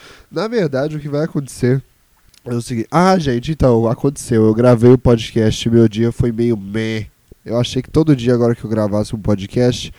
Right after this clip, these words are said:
meu dia ia ser até que muito legal. Porque eu ia começar deixando minha cabeça trabalhar, e et cetera, et cetera, et cetera. Deixa eu dar uma golada aqui no café.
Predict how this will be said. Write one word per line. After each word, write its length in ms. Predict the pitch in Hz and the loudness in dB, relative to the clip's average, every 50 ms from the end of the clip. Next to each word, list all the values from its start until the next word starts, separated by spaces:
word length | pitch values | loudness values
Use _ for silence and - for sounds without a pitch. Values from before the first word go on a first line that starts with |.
| - - - - - - _ - | -20 -20 -20 -20 -20 -20 _ -6
meu 220 | 127 127 127 127 | 0 4 4 4
dia 420 | 120 113 117 120 123 131 131 127 | 4 2 -2 -2 0 0 0 0
ia 80 | 120 117 | 0 -2
ser 320 | - - - 127 127 - - - | -4 -4 -2 -2 -2 -2 -4 -8
até 280 | - 110 117 - 143 135 | -8 -8 -4 -4 -6 -6
que 140 | - - | -6 -10
muito 400 | - 101 98 110 131 156 147 - | -14 -10 -6 -4 -4 -4 -2 -2
legal. 400 | 147 131 104 95 90 92 90 90 - _ _ _ - - - - _ _ _ _ | -2 -2 -2 -2 -4 -6 -6 -8 -8 _ _ _ -20 -20 -20 -20 _ _ _ _
Porque 280 | - 104 101 - - 113 | -10 -8 -8 -8 -4 -2
eu 140 | 110 113 113 | 0 2 2
ia 100 | 113 110 | 2 0
começar 760 | - - 113 113 107 107 - - 110 107 107 104 98 98 98 | 0 -2 -4 -4 -4 -4 -4 -4 -2 -2 0 0 0 -2 -2
deixando 440 | 92 101 101 101 104 98 - 113 104 | -4 -4 -4 -4 -4 -2 -4 -6 -4
minha 120 | 101 104 95 | -4 -4 -4
cabeça 320 | 101 98 98 101 - 104 | -4 -4 -4 -4 -6 -6
trabalhar, 760 | - 110 107 98 95 92 92 92 113 131 135 131 123 110 101 | -8 -8 -8 -8 -8 -8 -6 -6 -4 -4 -2 -2 -4 -4 -4
e 40 | 92 | -6
et 140 | 95 - - | -8 -10 -10
cetera, 300 | - 104 104 - - 98 | -8 -8 -8 -6 -8 -10
et 120 | 90 - | -10 -8
cetera, 240 | - 110 92 95 90 | -8 -8 -8 -8 -10
et 60 | 90 | -10
cetera. 220 | - 120 117 _ _ | -10 -12 -12 _ _
Deixa 180 | - 139 - 127 | -18 -18 -18 -18
eu 40 | 113 | -18
dar 100 | 101 98 | -18 -18
uma 240 | 95 95 98 90 - | -18 -18 -20 -20 -20
golada 320 | 95 95 92 98 98 95 | -20 -20 -18 -18 -20 -20
aqui 80 | 90 87 | -20 -20
no 100 | 95 92 | -20 -20
café. 200 | 92 90 _ - | -20 -20 _ -20